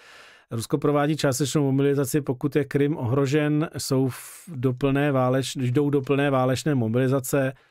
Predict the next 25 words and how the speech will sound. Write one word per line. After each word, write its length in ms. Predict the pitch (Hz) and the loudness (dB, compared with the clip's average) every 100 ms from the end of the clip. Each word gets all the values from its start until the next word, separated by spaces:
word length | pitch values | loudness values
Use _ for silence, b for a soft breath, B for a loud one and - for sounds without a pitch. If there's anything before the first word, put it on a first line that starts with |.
| b b - | b b -10
Smrt 360 | - 135 127 | -2 -2 0
na 100 | 135 | -2
obou 260 | 131 127 127 | -2 0 -2
s-, 100 | - | -2
dvou 220 | 127 135 | 0 0
stranách 480 | - 123 123 127 123 | -2 -2 0 0 0
bude 240 | 123 123 | 0 0
zničující. 760 | 104 110 - 131 107 - 104 92 127 | -2 -6 -2 -2 -2 -6 -6 -6 -6
Rusko 320 | 117 - 147 | -6 -2 0
má 320 | 139 131 131 | 2 0 -2
třikrát 420 | 127 131 139 135 | -2 -2 0 0
větší 260 | 131 131 131 | -2 -4 -6
počet 340 | 127 123 139 | -4 -4 -6
obyvatel 600 | 120 120 123 131 131 - - - | -4 -2 -2 -2 -2 -4 -12 -12
u-, 140 | 131 | -8
než 220 | 147 117 | -4 -4
Ukrajina, 540 | 135 135 139 147 143 143 B B B | -4 0 0 2 0 -2 B B B
takže 240 | 117 127 | -2 0
vítězství 460 | 123 127 147 151 127 | 0 0 -2 -2 -4
Ukrajiny 580 | 127 139 139 139 139 143 | 0 0 2 0 0 0
je 120 | 127 | -4
v 60 | - | -2
totální 440 | 127 143 135 135 | -4 0 0 0
válce 600 | 113 117 117 135 127 - 117 | 0 -2 -2 0 0 -2 -6
nepravděpodobné. 880 | 113 131 120 123 127 120 113 101 | -2 0 0 -2 0 -2 -2 -6